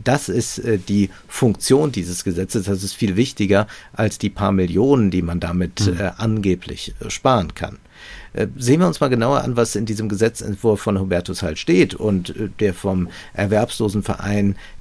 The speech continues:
Speaker 1: Tacheles bereits vor einigen Jahren geleakt wurde. Im Entwurf ist da zu lesen, es, äh, also vor einigen Tagen haben die den geleakt, es entfällt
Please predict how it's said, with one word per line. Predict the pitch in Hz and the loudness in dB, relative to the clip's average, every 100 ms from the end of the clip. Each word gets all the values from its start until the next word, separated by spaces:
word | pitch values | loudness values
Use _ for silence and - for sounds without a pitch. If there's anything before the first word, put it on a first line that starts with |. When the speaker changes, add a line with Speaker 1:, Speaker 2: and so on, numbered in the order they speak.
| - | -6
Speaker 1:
Tacheles | - 143 135 101 110 - - 110 | -4 0 2 4 4 2 -4 -2
bereits | 104 95 107 - | 0 0 -2 0
vor | 113 98 | 0 0
einigen | 101 98 90 | 0 -2 0
Jahren | 90 90 92 | 0 0 0
geleakt | 92 156 175 - | 0 0 0 -6
wurde. | - - - - | -6 -8 -14 0
Im | 143 147 | 2 2
Entwurf | - 95 101 143 147 - | 0 -4 0 2 2 -2
ist | - - - | -8 -6 -4
da | 85 | -4
zu | - 90 | -2 -2
lesen, | 87 87 139 190 - - - - - - | -2 -2 -2 -4 -6 -18 -16 -16 -18 0
es, | 135 127 131 - - - - - - - - - - - - | 4 6 6 2 -4 -10 -18 -20 -20 -20 -20 -20 -20 -20 -6
äh, | - | -2
also | 110 107 | 0 2
vor | - | 2
einigen | 107 113 95 | 2 2 2
Tagen | 113 107 87 | 2 0 0
haben | 92 | 0
die | 85 | 0
den | 92 | 0
geleakt, | 90 92 104 | 0 0 -2
es | - 107 | -2 0
entfällt | 117 107 - 160 135 123 | 0 0 0 2 2 0